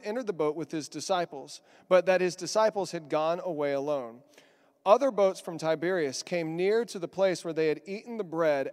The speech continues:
after the Lord had given thanks. So when the crowd saw that Jesus was not there, nor his disciples, they themselves got into boats and went to Capernaum seeking Jesus. When they found him on the other side of the sea, they said to him,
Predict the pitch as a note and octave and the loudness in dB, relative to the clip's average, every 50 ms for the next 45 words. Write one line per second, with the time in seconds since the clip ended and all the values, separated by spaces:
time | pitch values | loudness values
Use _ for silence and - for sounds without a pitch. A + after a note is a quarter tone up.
0 | - - D#3+ E3 F3 E3+ - G#3+ G3 G3 F3+ D#3+ D#3 D3 C#3+ C#3+ E3 E3+ D3+ - | -8 -8 -8 -6 -6 -8 -10 -10 -6 -6 -4 -2 -2 -2 -2 -4 -4 -8 -8 -8
1 | C#3 A#2+ B2+ C3 C3 E3 F3 E3 C#3 A#2+ - - - - - - _ _ _ _ | -8 -8 -8 -8 -6 -4 -2 -2 -4 -4 -10 -14 -18 -18 -18 -20 _ _ _ _
2 | - - _ _ - - G#3 F#3 F3+ F3 G3 A3 B3+ C#4 C#4 D4 - - - A3 | -20 -20 _ _ -6 -2 0 2 2 4 4 4 2 2 0 -6 -6 -4 -2 0
3 | G#3+ G#3 G#3 G3+ F3 - - A3 G3+ E3+ D#3 D3 D3+ - - - - - - - | 2 2 2 2 0 2 6 8 8 8 8 6 4 0 -10 -20 -20 -20 -14 -4
4 | - F#3+ F#3 D3 E3+ A3+ A#3+ G3 A3 G#3 E3+ F#3 F#3+ E3+ D3 F3+ F3+ F3 D3+ D#3+ | -2 -2 0 0 -2 -4 -2 -2 -2 -2 -2 0 0 0 0 0 0 0 0 0
5 | F#3+ G3 F3+ E3+ E3+ E3+ F3 F3+ G3 A3 C4 C#4 C#4 A#3+ A#3 A#3+ G3 - G#3 F#3+ | 2 2 2 2 2 0 0 4 6 8 10 10 8 6 4 0 -4 -4 -6 -6
6 | - G#3 G#3 G3+ F3+ D#3+ D#3+ C#3+ B2+ C3 C3+ B2+ D#3+ F#3+ A#3 D4 D#4+ D4+ D#4 C#4+ | -2 0 2 2 0 0 -2 -6 -6 -8 -8 -4 -2 0 2 0 0 -2 -6 -6
7 | C4+ G#3+ - A#3 A3+ G3+ F3 - - - F#3 E3+ E3+ E3 G3 E3+ D#3+ F#3 E3+ E3 | -8 -6 -2 0 0 0 0 -2 -4 -2 0 0 0 -2 -4 -8 -12 -12 -6 -2
8 | G3 F3 D#3 D#3+ D#3 - - E3 E3 D#3+ E3 F3+ G3 - - F#3 D#3 - - - | 0 2 2 0 -2 -8 -12 -10 -10 -8 -6 -6 -6 -8 -10 -12 -10 -10 -10 -12
9 | - - A#3 B3 A3+ F3 D3 C#3 C3+ C3+ C#3+ C#3 - - - - G3+ F3+ - - | -8 -4 -2 -2 0 0 -2 -4 -4 -8 -12 -16 -14 -12 -10 -8 -8 -8 -8 -8
10 | D3+ C#3+ C#3 C#3 C#3 _ _ _ _ - - - E3+ E3 C#3 B2+ B2 A#2+ - - | -8 -8 -8 -10 -12 _ _ _ _ -16 -8 -6 -6 -4 -6 -6 -12 -16 -16 -16
11 | - - - _ - - - - - - _ _ _ _ _ - - - - _ | -16 -18 -18 _ -20 -20 -20 -20 -20 -20 _ _ _ _ _ -20 -20 -20 -12 _
12 | - F#3+ G3 G3+ G3+ F3+ - - G#3+ A3 B3 C4+ A#3 A#3 A#3 A#3 A3 G#3 F#3+ G3 | 0 2 4 4 4 4 6 6 6 8 8 6 4 2 0 0 0 2 0 0
13 | - F#3+ G3+ A3 C4 B3+ - - A#3 A3 A3 A3 G3 F#3+ E3+ - - G#3+ G3 F3 | 2 4 4 4 4 2 0 0 2 2 2 0 0 -4 -4 -6 -4 -4 -4 -2
14 | E3+ E3 D3+ - B3 B3 G#3+ F3 D#3+ D3+ C#3+ C#3+ D#3 | -2 -4 -2 -2 -2 -2 -2 -2 -6 -6 -6 -8 -8